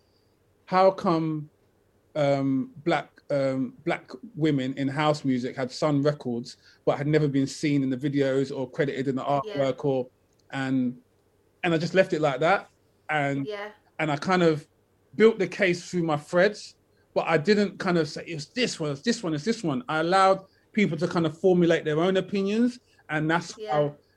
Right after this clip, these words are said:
Speaker 1: I feel, from my perspective, I feel that's probably how you get, you get the most fruitful responses, because
Speaker 2: Yeah.
Speaker 1: you're allowing people to kind of work out,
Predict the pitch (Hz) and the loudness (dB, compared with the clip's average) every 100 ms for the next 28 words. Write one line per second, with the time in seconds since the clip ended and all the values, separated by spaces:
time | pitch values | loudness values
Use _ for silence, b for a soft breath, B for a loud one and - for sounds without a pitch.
0 | _ - 151 - 180 165 156 147 - _ | _ -6 -6 0 2 4 2 -2 -10 _
1 | _ _ _ _ _ _ _ _ - - | _ _ _ _ _ _ _ _ -20 -6
2 | 147 160 160 156 147 135 - 131 135 143 | 0 2 2 -2 -4 -6 -4 -6 -4 -2
3 | 139 151 139 131 127 127 120 - 120 - | -2 -2 -4 -2 -4 -4 -6 -10 -12 -6
4 | 123 123 123 - - _ _ _ - 170 | -2 -2 -4 -12 -20 _ _ _ 2 2
5 | 147 - 135 123 - - 147 143 170 175 | 2 -4 -4 -4 -8 -4 -4 -2 -2 -2
6 | - _ _ _ _ 135 - 135 127 - | -4 _ _ _ _ -6 -2 -2 -2 -8
7 | - 180 - - 156 156 190 175 170 143 | -12 -14 -18 0 4 6 6 4 0 -4
8 | 135 143 151 139 135 _ _ _ _ - | -6 -4 -2 -2 -4 _ _ _ _ -20
9 | _ _ _ _ _ _ _ _ _ 143 | _ _ _ _ _ _ _ _ _ 2
10 | 165 160 151 175 147 123 | 4 4 2 -2 -2 -2